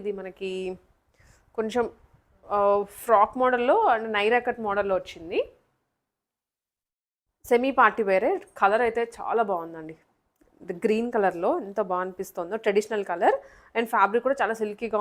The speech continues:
ఉంది. ఫ్రంట్ వరకు సీక్వెన్స్ ఇచ్చారు, యోక్ అంతా కవర్ అయ్యేలాగా ఉంది. ఏదో నెక్ ఇచ్చ-, ఇచ్చేసి లేదా సైడ్ ఇచ్చి అట్లా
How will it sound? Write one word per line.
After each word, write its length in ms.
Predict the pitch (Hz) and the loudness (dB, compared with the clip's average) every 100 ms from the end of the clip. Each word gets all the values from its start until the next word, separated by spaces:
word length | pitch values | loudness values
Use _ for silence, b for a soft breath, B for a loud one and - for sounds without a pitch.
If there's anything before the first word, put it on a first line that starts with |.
| 196 | -4
ఉంది. 180 | 190 311 - b _ - | -4 -4 -4 b _ 2
ఫ్రంట్ 280 | 240 262 269 | 2 4 4
వరకు 200 | 262 349 294 | 6 4 0
సీక్వెన్స్ 340 | 220 226 214 208 | 2 0 0 -2
ఇచ్చారు, 220 | 202 160 175 | -4 -4 0
యోక్ 200 | 214 233 233 | 0 0 -4
అంతా 200 | 233 262 | -2 0
కవర్ 200 | 240 202 208 | 0 0 0
అయ్యేలాగా 360 | 208 202 196 180 | 0 -2 -2 -4
ఉంది. 160 | 160 156 _ _ - | -8 -14 _ _ 0
ఏదో 120 | 214 240 208 | 2 2 0
నెక్ 240 | 208 208 247 | -4 -4 -14
ఇచ్చ-, 300 | - _ - 214 | -16 _ -8 -8
ఇచ్చేసి 360 | 196 214 196 208 | -4 -2 -2 -4
లేదా 140 | 190 196 208 | -8 -8 -6
సైడ్ 220 | 196 214 | -4 -4
ఇచ్చి 120 | 208 185 | -8 -8
అట్లా 140 | 180 | -6